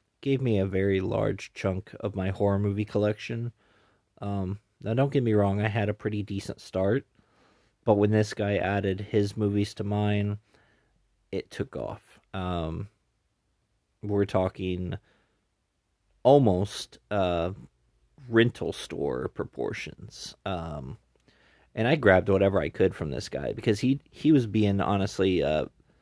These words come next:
very generous, and he said, you know, "Take whatever you want." Um, I remember I, I tried to throw in his Evil Dead Necronomicon D V Ds, and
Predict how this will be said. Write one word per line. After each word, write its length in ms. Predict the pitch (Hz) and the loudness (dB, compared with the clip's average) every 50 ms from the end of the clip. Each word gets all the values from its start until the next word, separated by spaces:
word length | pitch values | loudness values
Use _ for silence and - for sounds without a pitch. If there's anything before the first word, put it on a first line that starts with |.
| _ _ _ _ _ _ _ _ _ | _ _ _ _ _ _ _ _ _
very 260 | 113 127 135 135 117 101 | 4 6 8 8 8 8
generous, 560 | 98 98 87 78 - - 90 - - - - - | 6 2 2 2 0 -4 -4 -6 -8 -10 -10 -8
and 260 | - 92 85 82 90 | -6 -6 -6 -6 -6
he 180 | 104 - 113 117 | -6 -4 -4 -4
said, 300 | - - 101 98 98 98 | 0 2 2 2 2 2
you 80 | 101 | 0
know, 160 | 95 95 90 90 | 0 0 -2 -2
"Take 340 | - - - 117 113 - | -2 0 0 0 0 -2
whatever 300 | - 92 95 95 98 104 | -2 -2 0 0 0 0
you 100 | 104 101 | 0 0
want." 520 | 98 101 101 98 95 95 - - - - - _ _ _ _ _ _ _ _ _ _ _ _ _ _ _ _ _ _ _ - | 2 2 2 2 0 0 -4 -8 -14 -18 -20 _ _ _ _ _ _ _ _ _ _ _ _ _ _ _ _ _ _ _ -10
Um, 540 | - 98 98 98 98 95 92 90 98 110 - _ _ _ _ | -6 -4 -2 0 0 0 0 0 -4 -6 -8 _ _ _ _
I 40 | 104 | -4
remember 340 | 104 104 107 104 101 104 95 | 0 0 2 2 4 4 4
I, 200 | 95 95 98 104 - _ | 4 4 2 0 -2 _
I 40 | - 98 | -10 -6
tried 260 | - - 104 104 92 | -2 -2 -2 -2 -2
to 60 | 107 | -4
throw 220 | - - 104 101 101 | 0 2 4 4 4
in 100 | 101 98 | 4 2
his 360 | 95 101 95 90 - - - - _ _ _ _ _ _ _ _ _ _ | 2 2 0 0 -2 -8 -14 -20 _ _ _ _ _ _ _ _ _ _
Evil 320 | 113 107 110 107 110 104 | -10 -8 -6 -2 -2 -2
Dead 340 | 98 104 104 104 104 101 95 | 0 2 4 4 4 2 2
Necronomicon 920 | 101 101 101 - - 98 98 101 104 104 104 101 - - 107 104 104 104 | 0 -2 0 0 -2 -2 0 -2 -2 -2 -4 -4 -4 -2 -2 0 0 0
D 140 | 101 107 107 | 0 0 0
V 100 | 104 107 | 2 2
Ds, 480 | 104 107 107 110 107 107 107 - - - _ _ _ _ _ _ _ _ _ _ _ _ _ _ | 0 2 2 2 2 0 -2 -4 -8 -14 _ _ _ _ _ _ _ _ _ _ _ _ _ _
and 280 | - 120 127 135 131 | -6 -4 -2 -2 -2